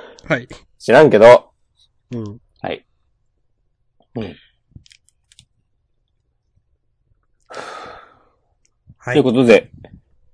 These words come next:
Speaker 1: はい。
Speaker 2: そんなとこですかね。
Speaker 1: えー、はい。そのとこで大丈夫です。ということで、もみじの季節第七局、雪柳でした。
Speaker 2: はい。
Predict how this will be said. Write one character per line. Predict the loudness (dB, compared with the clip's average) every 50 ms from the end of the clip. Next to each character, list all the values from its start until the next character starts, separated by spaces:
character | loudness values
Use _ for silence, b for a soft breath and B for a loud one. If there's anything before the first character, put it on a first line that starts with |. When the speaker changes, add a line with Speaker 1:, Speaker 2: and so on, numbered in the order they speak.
| _ -8
Speaker 1:
は | -8 -8
い。 | -6
Speaker 2:
そ | -6
ん | -8
な | -8 -6
と | -4 -2
こ | -2 -2
で | -2 -4
す | -8 -8 -6
か | -2
ね。 | -2 -2 -2 -4 -10 -20 -20
Speaker 1:
え |
ー、 | _ _ _ _ _ _ _ _ _
は | -10 -10 -10
い。 | -10 -10 _ _ _ _ _ _ _ -20
そ | -18 -16 -14
の | -14 -14
と | -16 -16
こ | -16 -16
で | -16 -16
大 | -16 -14 -14 -14 -14 -14 -14 -16 -16
丈 | -16 -16 -14 -14 -14 -14
夫 | -16 -18 -20 -20 -20 -20 -20 -18 -14
で | -12 -12
す。 | -12 -12 -14 -18 -18 _
と | -14 -14
い | -14
う |
こ | -12 -12
と | -10 -10
で、 | -8 -8
も | -6 -6
み | -6 -6 -6
じ | -8 -8 -10
の | -10 -10 -10 -12
季 | -14 -18 -20 -20
節 | -16 -14 -14 -14 -14 _ -18 -16 -16 -14 -12
第 | -10 -10 -8 -8 -8 -8
七 | -10 -10 -8 -8 -8
局、 | -8 -8 -10 -12 -14 -14
雪 | -14 -14 -14 -10 -8 -6
柳 | -4 -4 -4 -6 -10 -12 -16 -20 -20 -20 -20
で | -20 -20
し | -20 -20
た。 | -20 -20 -20 -20 -20 -20 -20 _ _ _ _
Speaker 2:
は | -12 -10 -8
い。 | -8 -10 -12